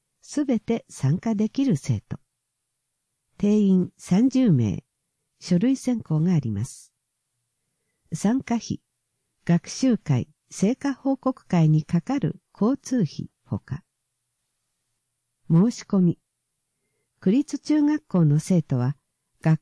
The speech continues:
校で配布する応募用紙を、各学校の申し込み期限までに担任の先生へ提出。区立中学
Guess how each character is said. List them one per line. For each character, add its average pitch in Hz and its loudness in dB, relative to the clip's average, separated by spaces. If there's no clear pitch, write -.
校 269 -2
で 247 -2
配 233 -2
布 214 -2
す - -4
る 196 -2
応 208 2
募 247 0
用 247 0
紙 - -4
を、 - -8
各 - -4
学 151 0
校 220 0
の 196 0
申 185 4
し - -12
込 262 -2
み 254 2
期 - -4
限 214 4
ま 156 4
で 131 -2
に 123 -4
担 180 2
任 262 4
の 254 0
先 233 -2
生 - -4
へ 185 0
提 117 0
出。 - -12
区 175 2
立 294 0
中 285 0
学 269 2